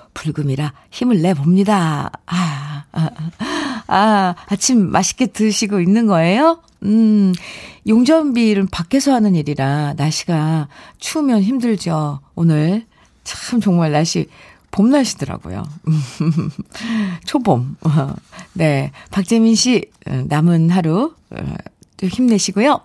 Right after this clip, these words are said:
햄버거 세트 보내드릴게요. 어, 구오사육님께서는 "지는 오늘도 변함없이 코로나 일구 대응,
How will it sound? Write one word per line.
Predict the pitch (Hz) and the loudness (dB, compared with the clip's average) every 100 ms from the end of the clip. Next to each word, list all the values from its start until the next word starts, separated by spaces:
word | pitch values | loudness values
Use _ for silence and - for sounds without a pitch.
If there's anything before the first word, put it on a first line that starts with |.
| - | -6
햄버거 | 269 277 262 | -4 0 0
세트 | 247 240 202 | -2 -4 -2
보내드릴게요. | 202 202 196 180 180 - 185 226 277 _ 175 | 0 2 0 -4 -4 -2 0 -2 -4 _ -12
어, | 156 - _ - - - - | -12 -12 _ -20 -18 -18 -4
구오사육님께서는 | 254 254 262 262 233 220 226 247 240 220 196 190 185 190 190 - - _ | 0 4 4 2 2 0 2 4 4 4 2 0 2 2 0 -6 -20 _
"지는 | - 226 294 302 240 240 240 202 | 0 2 4 4 4 2 2 2
오늘도 | 196 226 285 233 190 190 | 2 2 2 2 2 2
변함없이 | 196 180 196 262 285 285 - - 185 | 2 0 2 2 0 0 -2 -2 -4
코로나 | - 277 294 220 | -2 -2 2 2
일구 | 165 240 214 | 0 0 -2
대응, | 165 202 262 269 | 0 2 4 2